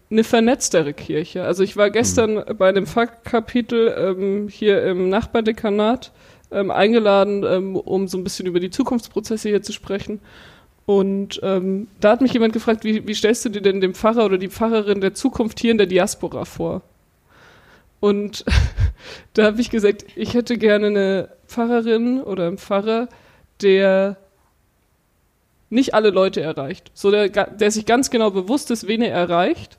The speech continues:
Speaker 2: Mhm.
Speaker 1: aber trotzdem alle im Blick hat, die er nicht erreicht. Und sich Schlüsselpersonen sucht,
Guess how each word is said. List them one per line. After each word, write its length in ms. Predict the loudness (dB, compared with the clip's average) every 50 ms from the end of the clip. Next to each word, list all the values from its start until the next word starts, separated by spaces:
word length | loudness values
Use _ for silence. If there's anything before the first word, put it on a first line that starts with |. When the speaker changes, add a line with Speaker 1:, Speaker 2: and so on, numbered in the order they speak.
| _ _ -10
Speaker 2:
Mhm. 280 | -8 -8 -8 -8 -10 -12 -8
Speaker 1:
aber 220 | -4 0 0 0 2
trotzdem 420 | 2 0 0 0 0 -2 -2 0
alle 220 | 2 2 4 4
im 120 | 2 0 0
Blick 240 | -2 -2 -2 0 0
hat, 140 | -2 -2
die 140 | -2 -2 0
er 100 | 2 2 2
nicht 200 | 0 -2 -2 -2
erreicht. 600 | -4 -4 -4 -4 -4 -6 -6 -8 -10 -18 -20 _ _ _ _ _ _ _
Und 120 | -6 -6
sich 160 | -4 -4 -4 -2
Schlüsselpersonen 920 | 0 2 2 2 2 -2 -2 0 0 2 2 2 4 2 2 2 0 -2
sucht, 500 | -2 -2 0 0 0 0 -2 -8 -16 -14